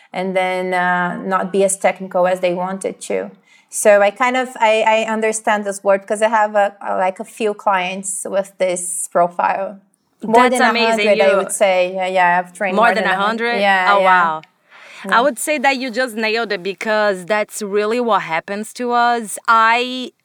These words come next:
Speaker 2: happen to love, um, learning and studying about leadership. I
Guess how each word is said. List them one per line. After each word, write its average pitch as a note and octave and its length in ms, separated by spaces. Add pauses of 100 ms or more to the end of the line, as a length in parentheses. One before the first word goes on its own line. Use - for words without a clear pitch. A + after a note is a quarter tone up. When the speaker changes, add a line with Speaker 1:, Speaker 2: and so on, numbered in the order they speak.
Speaker 2:
happen G#3+ 460
to A3 140
love, F3+ 720 (140)
um, E3+ 340 (100)
learning G3 480
and F#3 160
studying F3+ 520
about E3 300
leadership. F3+ 720 (100)
I D#3+ 480